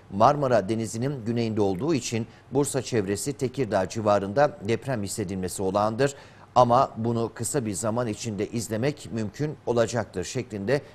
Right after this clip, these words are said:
ilk yansıyan yorumlarda kamuoyuna bu çerçevede geliyor. Ee, bunu da ifade etmiş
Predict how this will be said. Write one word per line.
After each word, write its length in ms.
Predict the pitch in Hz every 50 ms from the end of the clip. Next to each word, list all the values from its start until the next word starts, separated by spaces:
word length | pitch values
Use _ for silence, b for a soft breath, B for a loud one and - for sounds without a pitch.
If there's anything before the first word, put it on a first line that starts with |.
| B B -
ilk 300 | 151 147 135 - - 107
yansıyan 520 | 117 104 101 95 98 - 101 113 135 147 - - -
yorumlarda 680 | 113 120 107 101 101 95 92 92 90 87 82 139 143 143 B B B B B
kamuoyuna 560 | - - 135 113 104 95 95 92 104 131 139 - - - -
bu 280 | 120 123 123 123 107 -
çerçevede 640 | - - 110 104 - - 107 95 95 90 92 127 139 - B B B B -
geliyor. 400 | 104 113 104 92 92 101 120 110 - - - -
Ee, 220 | 107 107 101 98 104
bunu 220 | 113 107 95 82
da 180 | 110 123 123 - -
ifade 480 | 113 104 - 104 95 87 85 87 127 123
etmiş 600 | - - 101 101 - - 107 123 117 - -